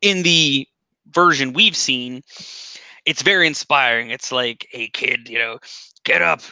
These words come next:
I didn't hear no bell. Get up, cause Mickey loves ya. In this,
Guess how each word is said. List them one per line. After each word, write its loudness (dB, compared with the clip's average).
I 0
didn't 2
hear 2
no 0
bell. -2
Get -2
up, 2
cause -10
Mickey -6
loves -2
ya. -12
In -2
this, -6